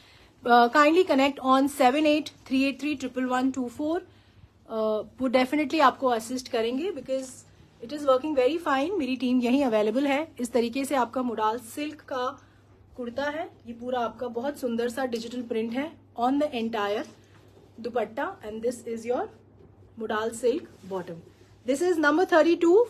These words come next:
for two zero five zero। It's a beautiful pink color, very, very nice tone of pink। modal silk kurta with bottom and a beautiful silk dupatta। It's something very different and very, very exclusive concept। Number thirty-two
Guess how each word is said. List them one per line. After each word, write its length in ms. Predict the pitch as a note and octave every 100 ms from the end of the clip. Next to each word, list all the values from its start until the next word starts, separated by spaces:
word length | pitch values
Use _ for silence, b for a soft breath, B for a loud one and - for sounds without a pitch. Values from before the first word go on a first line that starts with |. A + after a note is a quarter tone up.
| -
for 100 | D4+ D4+
two 180 | E4+ E4+
zero 280 | D#4 D#4
five 260 | D#4+ B3 G#3
zero। 220 | G3+ G#3+
It's 100 | A3
a 80 | C#4 A3+
beautiful 440 | D4+ E4+ F#4 G4 G4
pink 220 | E4 E4+ E4
color, 260 | C#4+ D4+ - B B B -
very, 200 | C#4+ E4
very 200 | D#4 D#4
nice 340 | C#4 C4+ D4
tone 260 | D4+ C#4+ D4
of 140 | D4+ -
pink। 240 | C#4+ F4+ - b b b b A#3
modal 320 | C4 D4 F#4+ F#4
silk 200 | F4 F4
kurta 280 | D4 B3+ E4 F#4
with 180 | B3+ C4+ B3+
bottom 320 | B3 A#3 - - _ A3
and 100 | A#3+
a 80 | A#3+
beautiful 500 | A#3+ C4+ D4 D4+ D4+ -
silk 240 | C4 B3 A#3
dupatta। 440 | G#3+ F3 - - -
It's 120 | A3+ C#4+
something 260 | D4 F4
very 240 | C#4 E4 G4+
different 480 | C#4+ C#4 D#4 F4 - b b b
and 180 | B3 B3+
very, 160 | C#4 D#4
very 240 | D4+ D4+
exclusive 580 | D4+ - C#4 C#4+ D4 D#4+ D4
concept। 520 | B3+ B3+ D#4 E4 - b b b b
Number 240 | B3+ D4 F#4
thirty-two 500 | E4 D4+ E4 F4